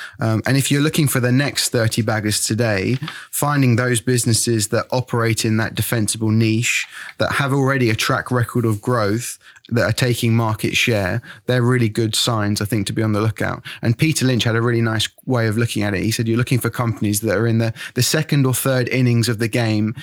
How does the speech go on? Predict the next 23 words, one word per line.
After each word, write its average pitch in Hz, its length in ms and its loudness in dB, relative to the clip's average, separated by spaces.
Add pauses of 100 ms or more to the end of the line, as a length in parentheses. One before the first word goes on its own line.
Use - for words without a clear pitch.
(140)
again, 120 300 2
referring 117 460 0
to - 100 -2
a 113 80 2
nine 113 480 0 (220)
innings 113 420 4
game 113 380 0
baseball 110 440 -2
match. - 440 -2 (240)
Uh, 110 240 2
and 123 160 2
that's 92 200 -2
really 123 200 2
what 117 160 0
we're 120 80 2
trying 123 280 0
to 123 100 0
do, 123 300 0 (280)
to, 123 180 0 (160)
trying 123 240 0
to 127 100 0
do 123 100 2
today. 123 320 0